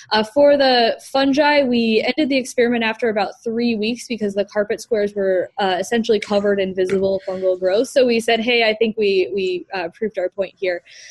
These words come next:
Uh, but at eighty-five percent, we continued out to about six weeks, and we saw a continued growth as well,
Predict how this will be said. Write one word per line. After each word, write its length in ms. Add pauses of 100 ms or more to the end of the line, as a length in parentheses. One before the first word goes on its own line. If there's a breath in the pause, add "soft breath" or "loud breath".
(220 loud breath)
Uh, 140
but 140
at 140
eighty-five 540
percent, 360
we 100
continued 540
out 180
to 100
about 260
six 280
weeks, 240
and 80
we 80
saw 440
a 120
continued 580
growth 400 (400 loud breath)
as 220
well, 420